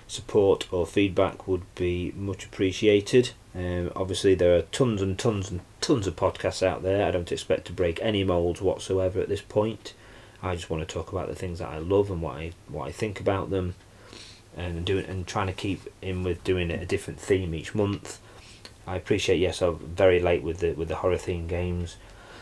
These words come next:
technical problems, and or obviously getting the content, um, played or, and or watched or whatever. Um, I'm looking to incorporate more of the other entertainment,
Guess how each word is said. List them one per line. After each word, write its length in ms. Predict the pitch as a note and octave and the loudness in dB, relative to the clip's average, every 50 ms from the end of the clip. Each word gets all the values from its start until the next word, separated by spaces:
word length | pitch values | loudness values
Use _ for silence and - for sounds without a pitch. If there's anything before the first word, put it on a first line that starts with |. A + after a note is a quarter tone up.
| - - - | -20 -12 -4
technical 380 | - B2+ - - E2+ - G2 F2+ | -2 0 0 0 0 0 -2 0
problems, 580 | - G2+ F2+ F2 F#2 F2+ F2 F2 F2 F2 E2+ | 4 2 4 4 4 2 2 2 -2 -2 -2
and 220 | D#2+ E2+ F2+ F2 F2 | -2 -2 -2 0 2
or 160 | F2 F2 F2+ | 4 4 4
obviously 340 | F2+ F2 E2+ - - F2+ - - - - - G#2+ | 4 2 0 -4 -4 -6 -8 -10 -18 -18 -12 -2
getting 320 | - - - F2+ F#2 F2 | -2 -2 0 0 -2 -2
the 80 | F2+ E2 | -2 -2
content, 720 | - - G#2 F#2+ F2+ - - F#2 F2 F2 E2+ D#2 - - - - - - | 0 0 -2 -2 -2 -2 -2 -2 -2 -2 -4 -6 -8 -12 -14 -14 -16 -10
um, 400 | E2+ F2 E2+ F2 E2+ E2+ E2+ F2 F2+ - - - - - - | -6 -4 -4 -2 -2 -4 -4 -6 -8 -10 -12 -14 -14 -12 -6
played 360 | - G#2+ G2 F#2 F#2+ F#2 E2+ | 0 2 4 6 6 6 4
or, 140 | E2 D#2+ E2+ | 4 2 0
and 140 | E2 D#2+ E2 | 0 0 0
or 140 | D#2+ D#2 D#2+ | 0 0 2
watched 460 | E2+ F2+ F2+ F2 E2+ - - - - | 4 4 4 4 2 -2 -8 -8 -6
or 40 | E2+ | -6
whatever. 440 | F2 F2+ F#2 F2+ F2 - F2+ F2+ - - - - - - - - - - - - - F#2 | -4 -4 -4 -6 -2 -2 -4 -4 -4 -10 -20 -20 -20 -20 -20 -20 -20 -20 -14 -12 -10 -8
Um, 260 | F#2 F#2 F2+ F2 C#2+ | -6 -6 -4 -4 -2
I'm 100 | G2 A2+ | 2 0
looking 220 | A#2 A2+ A2 G2 | 2 2 0 -4
to 140 | - - G#2 | 0 0 0
incorporate 680 | G2+ F#2 - - G2 F2+ - - - F#2+ F2 D#2+ C2+ | 0 0 2 4 4 4 4 4 0 2 2 2 0
more 420 | E2 F#2 F2 F2 F2 E2+ E2+ F2 - - - - - - - - - - - | 0 2 2 4 4 2 2 -2 -6 -10 -20 -20 -20 -20 -20 -20 -20 -12 -10
of 120 | F#2 F2 | -8 -2
the 100 | F#2 F#2 | 0 2
other 160 | F2 E2+ F2 F2 | 2 2 2 0
entertainment, 680 | F2 E2+ - - - F#2 F#2 F2+ E2+ E2+ E2 D2+ - | 0 -2 -4 -6 -2 -2 0 0 0 -2 -4 -6 -8